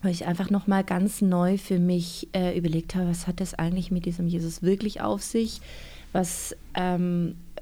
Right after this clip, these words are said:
was hat es damit auf sich, äh, dass Jesus in uns lebt? Das war für mich ein Riesenthema. Ähm,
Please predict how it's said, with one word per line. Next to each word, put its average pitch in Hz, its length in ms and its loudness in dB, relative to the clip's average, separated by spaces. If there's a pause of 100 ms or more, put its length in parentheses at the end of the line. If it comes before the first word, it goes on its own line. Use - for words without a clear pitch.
was 190 300 -4
hat 196 160 2
es 208 140 0
damit 196 400 4
auf 170 200 2
sich, - 640 -2
äh, 190 500 0
dass - 460 -4
Jesus 175 360 -2
in 220 200 2
uns 220 260 0
lebt? 202 240 0
Das 185 140 -6
war 180 80 -6
für 175 80 -4
mich 170 120 2
ein 170 60 2
Riesenthema. 202 680 -2 (760)
Ähm, 170 640 2